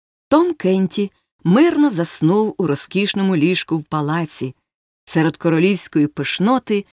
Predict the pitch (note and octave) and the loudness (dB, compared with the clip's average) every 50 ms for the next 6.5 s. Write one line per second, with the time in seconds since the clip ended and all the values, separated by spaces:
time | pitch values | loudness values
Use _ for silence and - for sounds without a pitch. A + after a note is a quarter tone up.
0 | _ _ _ _ - D4+ D4+ - - - F#3+ - - D3+ C#3+ D#3 G#3+ A#3+ A#3+ A3 | _ _ _ _ 2 2 2 2 -2 -4 -4 -4 -4 -4 0 0 2 2 2 2
1 | G#3+ G#3 G3 G3 D#3 C3+ E3+ F#3 F3 E3+ E3+ D#3+ - C#3 B2 D3 - - - - | 0 0 -2 -2 2 4 4 4 4 0 -2 -4 -6 -8 -8 -6 -6 -6 -6 -6
2 | C3+ C#3 C3+ C3+ C#3 C3 C3+ - _ _ _ _ _ _ - C#3 - - C3 C3 | -4 -4 -4 -4 -6 -8 -10 -14 _ _ _ _ _ _ -8 -8 -8 -6 -4 -4
3 | C#3 C#3+ D3 D3 - C#3+ C#3 - C3 B2+ C#3+ C#3+ C#3+ - - C3 C3+ B2+ - - | -2 -2 -2 -2 -2 -4 -4 -4 -4 -4 -4 -4 -4 -4 -6 -6 -6 -6 -6 -4
4 | B3 C4 B3 - - - - D#3+ E3 - - - A#2 C3 D3+ D3+ C3+ B2+ C3 B2+ | -4 -4 -4 -4 -6 -8 -6 -6 -6 -6 -6 -4 -2 -2 -2 -2 -2 -4 -6 -8
5 | - _ _ _ _ _ _ _ _ _ - C#3+ D3+ D3+ C#3 D3+ C#3 C#3 C#3 E3+ | -10 _ _ _ _ _ _ _ _ _ -6 -4 -4 -2 0 0 0 0 0 0
6 | A3 C4+ C4+ - - E3 C#3+ C3 B2 | 0 -2 -2 -6 -8 -8 -8 -8 -8